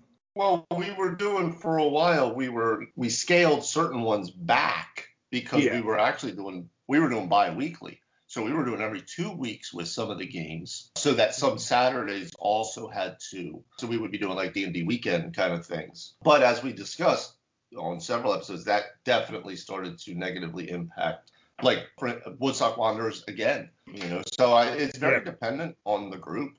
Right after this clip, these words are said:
Speaker 1: I think, you know, like, with the Strahd campaign that came out of the Slaver's Bay not translating to online, I still really want to do some live games with it, but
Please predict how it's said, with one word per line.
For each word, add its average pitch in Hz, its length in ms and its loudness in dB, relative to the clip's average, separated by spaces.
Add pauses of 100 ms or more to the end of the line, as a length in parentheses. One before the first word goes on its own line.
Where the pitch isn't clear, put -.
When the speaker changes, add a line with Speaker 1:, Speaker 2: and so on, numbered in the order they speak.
Speaker 1:
I 87 140 -4
think, 80 380 -14
you - 100 -12
know, 73 220 -8
like, 95 260 0
with 90 160 -4
the 87 60 -8
Strahd 87 420 2
campaign 92 560 -4
that - 200 -4
came 92 360 -4
out 127 320 4
of 85 260 -4 (160)
the 87 420 -2 (380)
Slaver's 104 540 0
Bay 95 240 2
not 98 340 2
translating 92 720 -4 (160)
to 87 340 -4 (360)
online, 90 760 2 (260)
I 113 120 6
still 110 580 -4 (100)
really 110 300 -2
want 95 300 -6
to 101 100 -12
do 95 220 -8
some 90 200 -8
live 92 420 2
games 117 400 -4
with 127 260 -4
it, - 180 0 (140)
but 131 500 6